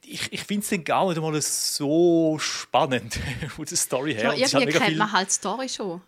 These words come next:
Speaker 2: Es ist, glaub ich, einfach so ein bisschen da.
Speaker 1: Hey,
Speaker 2: Man weiss schon, was
Speaker 1: erstens
Speaker 2: passieren wird.
Speaker 1: Genau, ich glaub, erstens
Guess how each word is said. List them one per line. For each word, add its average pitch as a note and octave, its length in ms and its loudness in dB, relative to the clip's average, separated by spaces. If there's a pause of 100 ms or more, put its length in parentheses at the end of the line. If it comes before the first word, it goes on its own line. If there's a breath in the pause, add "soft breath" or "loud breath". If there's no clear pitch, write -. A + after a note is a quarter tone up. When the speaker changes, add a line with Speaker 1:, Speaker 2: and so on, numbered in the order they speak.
Speaker 2:
Es A3 160 -8
ist, - 160 -8
glaub F3+ 120 -4
ich, - 60 -10
einfach G3+ 220 -8
so - 120 -4
ein - 80 -14
bisschen F3+ 180 -6
da. D3+ 100 -2
Speaker 1:
Hey, E3 260 2
Speaker 2:
Man F#3+ 160 -8
weiss E3+ 320 0
schon, E3+ 80 -6
was F#3 220 0
Speaker 1:
erstens E3+ 60 -2 (120)
Speaker 2:
passieren G3 260 -2
wird. E3 220 -10 (760)
Speaker 1:
Genau, D3 340 2
ich A#2 80 -4
glaub, C#3 180 -4
erstens F#3 480 -2